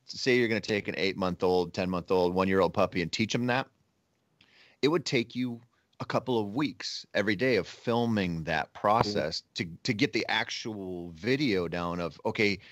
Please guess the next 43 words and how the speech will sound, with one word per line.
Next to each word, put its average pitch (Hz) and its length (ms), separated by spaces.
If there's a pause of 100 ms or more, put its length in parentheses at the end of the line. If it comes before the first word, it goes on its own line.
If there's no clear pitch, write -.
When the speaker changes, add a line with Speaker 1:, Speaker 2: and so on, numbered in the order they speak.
(180)
Speaker 1:
here, 143 340
audience, 92 720 (520)
start - 440
to 113 100
finish, 110 460
this 95 220
is 92 60
what 95 160
it 95 100
is." 107 180
And 104 100
like 98 140
you 92 40
said, 131 200
it'd 98 100
be 104 80
a 92 80
lot 98 220
longer 104 300
than 92 120
people 104 240
would 98 60
probably 98 220
wanna 95 220
watch. 104 460 (300)
And 127 120
there, 120 120
Speaker 2:
It's 120 80
just 113 80
Speaker 1:
there's 117 180
a 101 200
Speaker 2:
work. 123 220 (760)
It's - 100
a - 60
ton 127 280
of 110 120
work 95 320 (540)
to 127 80
Speaker 1:
It, 151 120
it 147 80
Speaker 2:
do 156 60
it. 254 180
Speaker 1:
is. - 240